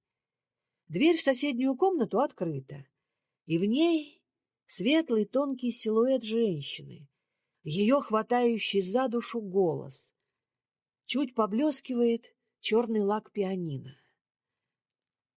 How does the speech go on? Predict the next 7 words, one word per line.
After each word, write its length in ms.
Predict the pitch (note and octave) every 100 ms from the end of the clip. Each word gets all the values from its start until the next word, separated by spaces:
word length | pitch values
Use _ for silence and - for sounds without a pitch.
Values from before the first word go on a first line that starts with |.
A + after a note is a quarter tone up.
| _ _ _ _ -
Он 220 | A3 C4
шел 280 | - D4 C#4
навестить 540 | A#3+ A#3+ A#3 B3+ G#3+
больного, 760 | G3 A3 A#3 D4 D4+ D#3 B2+ _ _ _ _ -
удрученный 640 | F3 F3+ F#3+ - G#3 F3 D#3
печальным 540 | F3+ - F3+ F3 E3+
известием, 760 | E3 E3+ E3 C#3+ - C#3 C3+